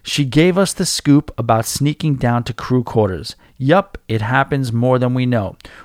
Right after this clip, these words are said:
We didn't have excellent service at our dinner table." Sandy. Sandy, um,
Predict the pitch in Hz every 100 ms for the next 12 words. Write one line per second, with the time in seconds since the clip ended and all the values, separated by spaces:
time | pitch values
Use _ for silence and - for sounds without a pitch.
0 | - 135 147 175 175 139 151 139 139 -
1 | 127 131 - 131 120 120 - - 110 110
2 | 107 131 117 - 101 90 - - _ _
3 | _ - - 135 123 104 - - - -
4 | - - - 190 175 117 - _ - 131
5 | 127 131 127